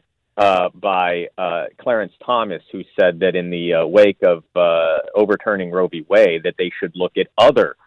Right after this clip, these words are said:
uh, decisions, uh, including the Obergefell, uh, decision, which, uh, prohibited states from banning, uh, same-sex marriage.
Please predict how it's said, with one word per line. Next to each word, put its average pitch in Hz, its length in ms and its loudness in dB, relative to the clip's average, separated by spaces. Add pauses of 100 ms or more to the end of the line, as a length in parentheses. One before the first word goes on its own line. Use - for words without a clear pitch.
(320)
uh, 92 280 2
decisions, 85 680 -10 (280)
uh, 87 220 4
including 107 600 2
the 90 100 0
Obergefell, 85 840 2 (160)
uh, 87 140 4
decision, 82 580 -10
which, 82 180 -4 (260)
uh, 82 300 2 (260)
prohibited 92 480 2 (160)
states - 380 4 (300)
from 85 260 -2
banning, 90 500 -4 (400)
uh, 90 180 2 (120)
same-sex 90 480 -6
marriage. 87 400 -4